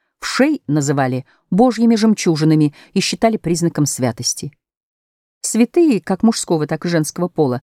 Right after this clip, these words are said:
обычно кичились тем, что вода никогда не касалась их ног, за исключением тех случаев, когда им приходилось переходить вброд реки.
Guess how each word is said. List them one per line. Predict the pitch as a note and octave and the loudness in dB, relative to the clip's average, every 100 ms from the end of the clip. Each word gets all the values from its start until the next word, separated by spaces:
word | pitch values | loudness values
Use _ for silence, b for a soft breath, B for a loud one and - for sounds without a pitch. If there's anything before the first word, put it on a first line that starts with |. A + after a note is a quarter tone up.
| _ - | _ -2
обычно | G#3+ C4+ - D4+ | 0 0 0 0
кичились | C#4 - C4 A#3+ | 0 2 2 0
тем, | - C#4 | 0 0
что | - A#3 | 0 0
вода | A#3 D4 | 0 0
никогда | C4 - G#3+ A#3+ A#3 _ - | 0 0 0 0 -2 _ 0
не | A3+ | 0
касалась | G#3+ G#3 F#3 E3+ - | 2 -2 -2 -2 -4
их | D3+ - | -6 -4
ног, | A2 F#2 - b b | -6 -6 -16 b b
за | C3+ D#3 | 0 0
исключением | - D3 D#3 D3 | 0 0 2 2
тех | C#3+ F3+ | 2 -2
случаев, | - D#4+ - F#3+ | -2 -2 -2 -2
когда | E3+ E3+ E3+ | -2 0 -2
им | - F3+ | -2 -4
приходилось | F3 F3+ F3 F#3 G#3 F3 - b b | -2 -2 -2 0 0 0 -6 b b
переходить | - F3+ F3+ E3+ D#3 | 0 0 0 -2 -2
вброд | D3+ D#3+ D3 | 0 0 -2
реки. | C#3 F#2 - - | -6 -6 -12 -20